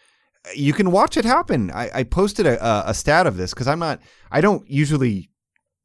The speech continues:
I don't do a ton of, like, Twitter complaining about YouTube, but I made a post about that 'cause it feels like I'm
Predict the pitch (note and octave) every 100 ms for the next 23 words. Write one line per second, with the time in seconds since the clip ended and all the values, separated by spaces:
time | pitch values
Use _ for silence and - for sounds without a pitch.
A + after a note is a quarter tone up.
0 | - - D3+ F3+ F3 D3+ D#3+ D3 A2+ A2
1 | G2+ _ _ _ D2 - - C#3 B2+ A#2+
2 | G#2 A#2 A2 G2+ F#2 A2 A2+ A2 G#2 F2+
3 | _ _ _ B2+ C#3 F3+ - G3 A3+ C3
4 | G#2 G2+ F2 A#2 C#3 - F3 F3+ E3+ C#3
5 | A2+